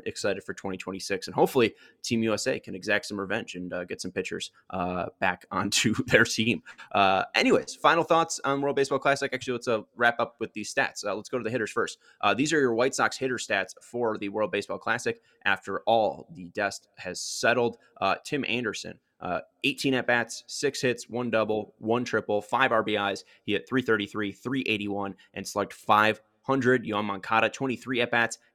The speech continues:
ten hits, four doubles, one home run, five R B Is. He hit four thirty-five,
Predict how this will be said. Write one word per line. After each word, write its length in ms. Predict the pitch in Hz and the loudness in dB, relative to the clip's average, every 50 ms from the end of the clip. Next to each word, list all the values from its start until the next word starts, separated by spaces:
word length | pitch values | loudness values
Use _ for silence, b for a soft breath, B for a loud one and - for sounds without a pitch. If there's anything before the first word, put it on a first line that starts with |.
| _ | _
ten 220 | - - 143 151 143 | -4 0 0 2 2
hits, 280 | 139 139 135 - - - _ | 2 2 0 -2 -8 -14 _
four 440 | _ - - - 165 190 226 240 175 | _ -20 -10 -4 0 2 2 2 4
doubles, 420 | 160 151 - - 143 147 135 - | 4 4 4 4 2 0 0 -2
one 180 | 117 135 147 151 | -2 0 0 2
home 220 | 127 127 127 127 | 2 2 2 2
run, 160 | 123 117 113 110 | 2 2 0 -2
five 380 | - - - 135 135 156 139 | -4 -2 0 2 4 4 6
R 120 | 135 123 117 | 4 4 4
B 120 | 113 110 | 4 2
Is. 240 | 110 107 104 104 b b b b b | 2 2 2 0 b b b b b
He 160 | - 208 196 | 0 4 4
hit 180 | 185 175 - - | 4 4 4 0
four 320 | - - - 185 175 160 | -6 -4 0 0 0 2
thirty-five, 680 | 143 - 156 151 131 127 120 - 131 127 113 104 87 - | 6 6 6 6 6 4 0 0 0 2 2 0 -2 -6